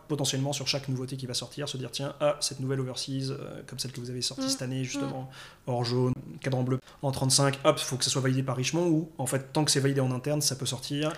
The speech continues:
Speaker 1: et c'est, et ça reste assez simple ?
Speaker 2: Alors non, au niveau du process, effectivement, sur tous les projets, euh, les projets sont, euh,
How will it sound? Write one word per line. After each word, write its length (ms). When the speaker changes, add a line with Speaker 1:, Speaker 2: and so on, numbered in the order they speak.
Speaker 1:
et 100
c'est, 640
et 60
ça 160
reste 180
assez 100
simple ? 240
Speaker 2:
Alors 280
non, 160
au 40
niveau 200
du 100
process, 320
effectivement, 480
sur 240
tous 140
les 120
projets, 720
euh, 340
les 120
projets 260
sont, 600
euh, 160